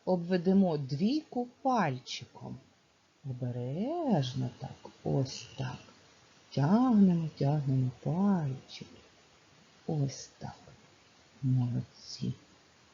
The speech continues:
А тепер для вас буде завдання. Дома викладіть, будь ласка, двійку із гудзиків та ниток.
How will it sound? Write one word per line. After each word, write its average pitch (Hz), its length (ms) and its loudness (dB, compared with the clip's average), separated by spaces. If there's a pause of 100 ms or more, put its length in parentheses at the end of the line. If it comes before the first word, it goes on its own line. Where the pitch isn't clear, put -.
(640)
А 123 80 -6
тепер 127 600 -2 (360)
для 131 220 4
вас 247 280 4
буде 139 280 0
завдання. 143 760 4 (760)
Дома 190 500 6 (580)
викладіть, 165 640 6
будь 147 260 -2
ласка, 185 560 0 (220)
двійку 165 800 6 (1600)
із 339 220 8
гудзиків 165 760 2 (680)
та 392 140 4
ниток. 147 420 2